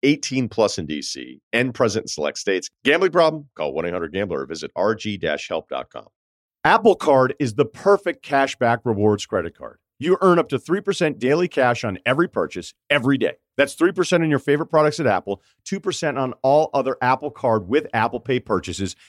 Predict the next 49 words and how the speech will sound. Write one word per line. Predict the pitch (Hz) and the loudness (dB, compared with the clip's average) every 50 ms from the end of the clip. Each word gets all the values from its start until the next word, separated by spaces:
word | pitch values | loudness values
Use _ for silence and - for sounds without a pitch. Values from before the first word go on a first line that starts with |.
| _ _ | _ _
and | 160 151 135 127 | 2 2 2 4
one | 127 139 185 233 233 | 4 4 4 4 4
percent | 170 170 147 - - 135 120 120 - | 0 -4 -6 -4 -2 -2 -2 -2 -4
on | 127 123 120 - | -6 -8 -6 -4
anything | 147 165 185 202 196 214 | -2 -2 0 0 0 0
you | 214 208 165 | 0 0 2
buy | 143 180 160 143 135 | 2 4 4 6 4
with | 123 113 117 110 127 | 4 0 -4 -4 -4
your | 127 117 | -4 -4
titanium | - 127 120 113 110 - 139 147 165 175 170 | -2 -2 -4 -4 -2 -4 -4 -2 -2 -2 -2
Apple | - 147 151 151 139 123 | 0 0 0 0 -2 -6
Card | - 127 117 110 110 - - | -2 0 2 2 0 0 0
or | 139 165 185 | 2 2 2
virtual | 170 180 214 208 - - 147 123 120 127 | 4 4 4 4 4 0 -2 -2 -2 -2
card | - - 110 107 110 110 | 0 2 2 2 2 4
number. | 117 127 127 110 69 - - _ _ _ _ _ _ _ _ _ | 2 2 2 2 -4 -8 -10 _ _ _ _ _ _ _ _ _
Visit | 143 147 131 151 151 - _ | -2 0 0 -2 -6 -4 _
apple | 135 143 175 - 196 190 | 2 2 2 2 0 0
dot | 147 165 156 151 151 - - - | 4 4 4 4 4 0 -6 -2
co | 170 170 151 135 123 120 - _ | 0 2 4 2 2 0 -6 _
forward | _ - 139 156 156 147 | _ -2 0 0 0 0
slash | - - 147 139 135 - - - | 0 0 0 0 0 -2 -6 -12
card | - - 151 151 143 143 | -4 0 0 0 0 0
calculator | - - 165 170 180 175 - - 80 78 73 69 71 69 - _ _ _ | -6 -6 -2 -2 -2 -2 -4 -6 -6 -6 -6 -6 -8 -12 -12 _ _ _
to | - 107 | -12 -8
see | - 139 131 | -4 -2 0
how | 135 131 | 0 2
much | 127 123 123 - - _ | 2 0 -2 -2 -8 _
you | - 131 170 156 95 80 | -6 0 2 2 2 2
can | - - 101 95 | -2 -2 0 0
earn. | 92 73 - - - _ _ _ _ _ _ _ _ _ _ _ | 0 -2 -4 -8 -16 _ _ _ _ _ _ _ _ _ _ _
Apple | 139 151 156 156 151 | 0 0 0 0 -2
Card | 143 - 143 131 131 - | 0 2 2 2 2 0
issued | 202 196 - 151 117 | -2 -2 -2 -2 0
by | 95 87 85 | 0 0 0
Goldman | 80 90 90 90 92 87 | 2 0 0 0 0 -4
Sachs | 80 - 92 85 - - | -2 0 -2 -2 0 -2
Bank | 107 98 92 76 | -2 -2 -2 -2
U | 87 90 85 | 0 0 0
S | 80 - - | 0 0 0
A, | 117 127 | 0 0
Salt | 120 - 135 127 - | 0 2 0 0 2
Lake | 104 92 87 | 0 -2 -2
City | - - 98 82 | -4 -6 -6 -6
branch, | 76 73 123 139 139 131 - - | -2 0 2 2 2 2 -2 -6
subject | _ - - 156 135 107 90 80 - | _ -8 -4 -2 -2 -2 -4 -10 -12
to | - | -12
credit | _ - 78 71 71 | _ -8 -6 -6 -6
approval. | 71 - - 110 110 104 107 101 - | -10 -4 -2 -2 0 2 0 -2 -2